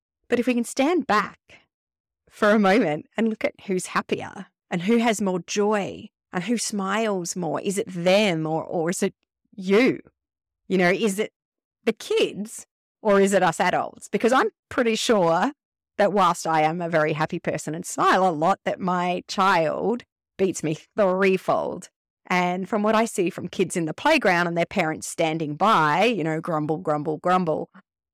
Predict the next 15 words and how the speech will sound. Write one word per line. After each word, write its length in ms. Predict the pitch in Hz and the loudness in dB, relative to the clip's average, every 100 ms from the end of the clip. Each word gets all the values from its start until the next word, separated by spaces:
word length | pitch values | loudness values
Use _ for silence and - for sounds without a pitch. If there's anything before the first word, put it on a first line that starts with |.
| _ _ _ - | _ _ _ -12
kids 400 | - 202 180 - | 0 2 2 -2
win 180 | 170 | 0
every 300 | 160 165 - | 0 -2 -4
time. 580 | - 170 - - - 277 - | -6 -4 -4 -4 0 -2 0
<laughs> 40 | 262 - 320 - 214 - 190 302 311 320 - | -4 0 -2 0 -2 -4 -10 -8 -10 -12 -8
Sure, 260 | 208 - 196 | -2 0 0
we 120 | 190 | 0
can't 280 | 214 170 185 | -2 -4 -4
just 140 | 180 | -4
let 80 | 151 | 0
our 80 | 151 | -2
kids 280 | - 143 | -2 -6
run 140 | 156 156 | -4 -2
about 260 | 151 147 | -2 -4
doing 320 | - 160 147 | -4 -4 -4